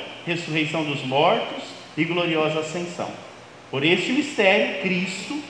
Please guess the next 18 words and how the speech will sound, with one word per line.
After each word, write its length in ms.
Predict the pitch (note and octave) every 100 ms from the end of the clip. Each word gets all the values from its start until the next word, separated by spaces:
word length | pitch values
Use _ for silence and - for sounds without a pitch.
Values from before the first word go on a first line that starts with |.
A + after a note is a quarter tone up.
| - - -
morrendo, 680 | F3+ D3+ D3+ F3 A3+ -
destruiu 580 | C4 - - G#3 G3+ C#4
a 60 | F4
morte, 480 | F#3+ A#2 G#2+ - - - - - -
e 60 |
ressuscitando, 880 | E3 F#3+ - G#3 F#3 - F3+ G#3+ A3+
recuperou 720 | G#3 - F#3+ F#3 D3+ F3 B3 - - -
a 120 | D3
nossa 440 | D3 D3+ F3+ - A#3
vida. 380 | B2+ G#2+ G#2+ F#2+ - - - - - -
Pois 240 | F3+ G3 G3
do 140 | G3+
lado 360 | G#3 D#3 D3+ D#3
de 60 | G#3
Cristo, 380 | E3+ F3 G3+ -
adormecido 600 | G3+ E3 D3+ D3+ C#3 C3
na 160 | C3+ D#3+
cruz, 600 | - F3+ F#3 - -